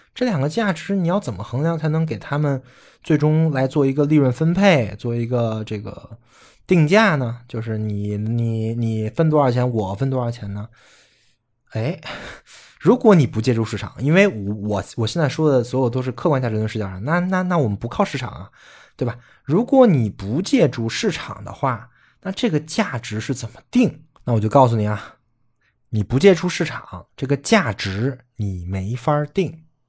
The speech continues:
或者说你就会用一种很粗暴、很简单的方法来定。比如说我们课本里学的啊，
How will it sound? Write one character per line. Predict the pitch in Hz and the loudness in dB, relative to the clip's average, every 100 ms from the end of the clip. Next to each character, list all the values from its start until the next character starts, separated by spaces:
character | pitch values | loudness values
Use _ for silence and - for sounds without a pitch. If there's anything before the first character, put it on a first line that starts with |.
| _ _ _ _ _ _ _ _ - | _ _ _ _ _ _ _ _ 2
或 | |
者 | 196 143 | 6 6
说 | 165 | 6
你 | 160 | 6
就 | 120 160 | 6 4
会 | 160 - 247 220 | 2 -2 0 4
用 | 202 | 4
一 | 180 | 2
种 | 123 104 107 | 0 -4 -4
很 | - 131 127 107 110 110 110 104 98 - | -4 0 2 2 0 -2 -2 -6 -10 -16
粗 | - - 247 | -8 -2 2
暴、 | 240 - - | 2 0 -4
很 | _ 147 233 | _ -2 2
简 | 135 | 2
单 | 123 | 2
的 | 151 | 2
方 | 143 143 | 2 2
法 | |
来 | 117 117 | 0 0
定。 | 147 127 - _ _ _ _ _ _ | -2 -6 -10 _ _ _ _ _ _
比 | 107 | -8
如 | |
说 | 110 143 | 0 2
我 | 117 98 | 2 -2
们 | 104 113 113 110 104 - _ _ - | -2 0 -2 -4 -6 -12 _ _ -6
课 | - 139 | 2 6
本 | 180 | 6
里 | 135 | 4
学 | 110 | 2
的 | 101 | -4
啊， | 101 | -6